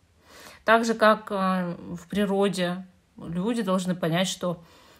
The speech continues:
они с животными и со всем окружающим миром,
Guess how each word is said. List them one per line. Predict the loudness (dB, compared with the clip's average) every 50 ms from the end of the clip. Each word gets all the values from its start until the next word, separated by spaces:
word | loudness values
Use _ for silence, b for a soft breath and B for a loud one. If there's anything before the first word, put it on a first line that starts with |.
| B B
они | -2 0 2 2 2 2 0 0 -2
с | -4 -4
животными | -6 -4 0 0 0 0 2 0 2 2 0 -2 -4
и | -6 -6 -6 -6
со | -6 -8 -10
всем | -8 -4 -4 -4 -4
окружающим | -4 -6 -8 -4 0 0 0 0 -2 -2 -2 0
миром, | 0 0 0 0 0 0 -2 -2 -6